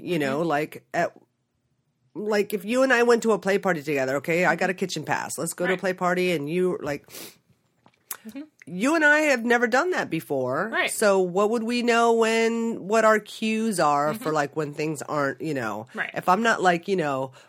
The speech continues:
Speaker 1: putting this
Speaker 2: <laughs>
Speaker 1: hand motion across
Speaker 2: Right.
Speaker 1: my neck saying, "Cut it, cut it, we gotta go, you know, this
Speaker 2: Right.
Speaker 1: is not fun,"
Speaker 2: Mm-hmm.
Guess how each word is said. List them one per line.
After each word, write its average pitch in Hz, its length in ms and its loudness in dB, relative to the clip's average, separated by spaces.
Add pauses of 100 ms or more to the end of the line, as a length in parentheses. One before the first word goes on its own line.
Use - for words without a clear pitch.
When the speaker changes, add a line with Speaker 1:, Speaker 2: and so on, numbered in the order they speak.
Speaker 1:
putting 226 300 6
this 202 180 4
Speaker 2:
<laughs> 294 320 -4
Speaker 1:
hand 233 360 4
motion 208 340 4
across 202 360 6
Speaker 2:
Right. - 60 -6
Speaker 1:
my 175 140 4
neck 185 320 2
saying, 165 300 0
"Cut 196 260 0
it, 185 180 0
cut 190 260 2
it, 180 120 2
we 196 120 -4
gotta 170 240 0
go, 170 360 2
you 151 160 -4
know, 147 100 -2
this 175 180 2
Speaker 2:
Right. 139 80 -2
Speaker 1:
is 143 100 -8
not 165 260 0
fun," 156 500 2
Speaker 2:
Mm-hmm. 180 340 -14